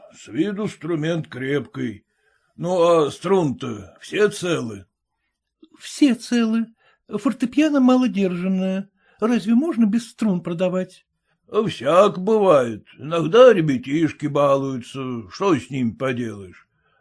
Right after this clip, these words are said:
Вы вдова?" "Вдова".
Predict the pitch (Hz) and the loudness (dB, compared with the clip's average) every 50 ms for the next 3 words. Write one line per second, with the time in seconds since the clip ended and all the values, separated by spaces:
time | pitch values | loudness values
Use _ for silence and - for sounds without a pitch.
0 | _ _ - 160 185 196 185 175 151 139 147 147 170 170 180 196 214 - 233 180 | _ _ -4 0 2 4 4 4 2 -2 0 0 2 2 4 6 6 6 4 4
1 | 123 - _ _ _ _ _ _ _ _ _ _ _ _ _ _ _ _ - 233 | 0 -4 _ _ _ _ _ _ _ _ _ _ _ _ _ _ _ _ -12 -10
2 | 254 277 233 311 311 294 233 196 196 196 202 202 | -10 -4 0 0 2 2 4 2 2 2 0 -4